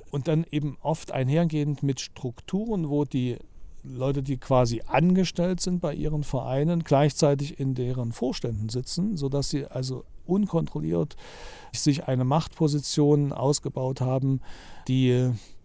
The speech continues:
ja, demokratischen Gepflogenheiten nicht zuträglich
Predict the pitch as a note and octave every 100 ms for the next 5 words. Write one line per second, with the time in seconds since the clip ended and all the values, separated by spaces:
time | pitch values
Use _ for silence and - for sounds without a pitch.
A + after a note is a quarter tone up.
0 | - C3+ A#2 A#2+ A#2 - B2+ B2 - A#2+
1 | D#3+ F3+ C#3 D3 C#3+ C#3+ C3+ C3 - C#3+
2 | D#3 C#3+ B2+ C3+ C#3 B2+ B2+ C3+ - -
3 | - - C#3+ B2+ - A2 G2+ - F#2 -
4 | - -